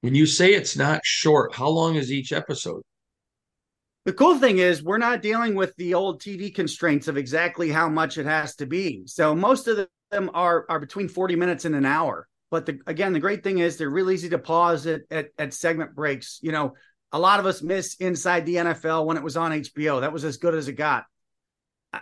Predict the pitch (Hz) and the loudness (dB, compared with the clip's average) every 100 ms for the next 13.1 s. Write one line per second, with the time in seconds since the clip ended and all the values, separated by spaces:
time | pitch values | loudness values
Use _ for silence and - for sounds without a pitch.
0 | - 165 180 175 170 175 170 170 135 160 | -6 -2 2 4 6 6 6 2 0 0
1 | 165 147 120 165 165 123 165 160 135 147 | 0 -2 -4 -4 -6 -6 -4 -4 -4 -4
2 | 151 143 135 - - 143 165 175 180 190 | -2 -2 -4 -8 -10 -4 0 2 2 -2
3 | 147 113 180 180 151 - 175 175 165 131 | -4 0 0 0 -2 2 4 4 2 -4
4 | 160 165 151 165 151 143 - 208 147 - | -4 -4 0 0 0 -4 -2 -2 -2 -8
5 | - _ - 185 - 240 214 - _ _ | -20 _ -8 -6 2 4 4 0 _ _
6 | _ _ - 202 220 254 233 - _ _ | _ _ -6 -4 -2 0 -2 -2 _ _
7 | - 180 185 - 233 247 226 147 156 170 | -4 0 0 4 4 4 2 0 0 0
8 | 185 190 196 185 160 202 196 180 180 196 | 0 -2 -4 -8 -10 -6 -4 -4 -4 -8
9 | 185 233 - _ _ _ _ - 196 254 | -6 -6 -8 _ _ _ _ -2 0 0
10 | 269 - 233 190 202 208 208 - _ _ | -4 -2 -2 2 4 6 4 0 _ _
11 | _ _ - 170 208 254 254 220 214 214 | _ _ -4 0 2 4 2 0 0 2
12 | 208 190 185 190 196 190 190 202 202 202 | 2 -2 -4 -2 -2 -2 -2 -2 -2 -4